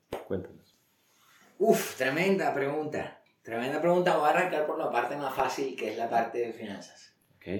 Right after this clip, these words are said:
Speaker 2: Eh, y, y lo, lo que yo diría en ese tema es que, eh, las finanzas deberían ser parte del pensum de los colegios.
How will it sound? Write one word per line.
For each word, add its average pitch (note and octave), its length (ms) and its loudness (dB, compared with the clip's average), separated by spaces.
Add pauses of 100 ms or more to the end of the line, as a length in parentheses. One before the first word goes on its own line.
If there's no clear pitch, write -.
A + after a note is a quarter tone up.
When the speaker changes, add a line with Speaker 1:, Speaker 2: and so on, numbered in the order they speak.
(340)
Speaker 2:
Eh, F#2 640 -2 (640)
y, A2+ 500 -8 (120)
y A#2+ 420 -6 (760)
lo, A#2 280 0
lo A#2 160 0
que G#2+ 200 -2
yo A2+ 220 0
diría C#3+ 480 2
en B2+ 80 -4
ese A2+ 220 -6
tema A2+ 460 -6
es F#2+ 160 -14
que, A2 240 -8 (1120)
eh, F#2+ 480 -6 (100)
las G#2+ 200 -2
finanzas A#2 480 -6
deberían A#2+ 420 -4
ser B2+ 220 -8
parte B2+ 400 0
del G#2+ 260 -2
pensum G2+ 400 -6
de A2 80 -6
los - 100 -12
colegios. - 560 -8